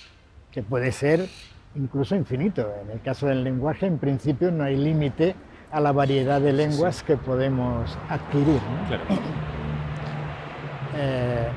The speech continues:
Speaker 2: Oye,
Speaker 1: en
Speaker 2: entonces
Speaker 1: ese aspecto solamente,
Speaker 2: Sí.
Speaker 1: en ese aspecto solamente es adaptación darwiniana.
Speaker 2: Claro.
Speaker 1: Si no hay una base genética detrás, no hay adaptación. Pero aquí la adaptación es, eh, es adaptarse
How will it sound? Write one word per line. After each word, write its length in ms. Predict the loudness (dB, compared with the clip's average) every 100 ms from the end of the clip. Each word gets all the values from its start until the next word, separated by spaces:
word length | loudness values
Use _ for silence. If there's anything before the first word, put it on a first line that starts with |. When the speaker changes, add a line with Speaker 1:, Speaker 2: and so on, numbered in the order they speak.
| -6 -6 -8 -10 -12 -12 -12 -12 -14 -12 -10 -6
Speaker 2:
Oye, 140 | -4 -2
Speaker 1:
en 60 |
Speaker 2:
entonces 280 | 2 6 8
Speaker 1:
ese 120 | 10
aspecto 540 | 8 10 10 10 8 6
solamente, 720 | 10 10 10 10 8 8 6
Speaker 2:
Sí. 60 | 6 -6 -2
Speaker 1:
en 60 | 2
ese 160 | 4
aspecto 420 | 4 6 6 8 4
solamente 540 | 6 4 4 6 6 6
es 120 | 6
adaptación 600 | 6 4 2 0 2 2
darwiniana. 520 | 2 -2 -4 -6 -8 -8 -10 -12 -14 -14 -6
Speaker 2:
Claro. 200 | -6 -6 -10 -10 -8
Speaker 1:
Si 180 | -2 4
no 100 | 8
hay 120 | 8
una 220 | 8 8
base 300 | 6 6 2
genética 500 | 2 2 2 2 4
detrás, 480 | 4 2 2 0 -2 -14 -14 -4
no 80 | 4
hay 120 | 4
adaptación. 600 | 4 2 -2 -2 0 0 0 -8 -4
Pero 140 | -4 -4 -8 -12 -12 -12 -14 -14 -12 -8 -2
aquí 280 | 0 6 12
la 160 | 12
adaptación 680 | 12 10 8 6 8 10 10
es, 180 | 10 6 0 -6 -8 -8 -4 0
eh, 240 | 0 0 -4 -10 -10 -8 -8 -2 2
es 160 | 6
adaptarse 840 | 6 8 6 6 8 8 6 4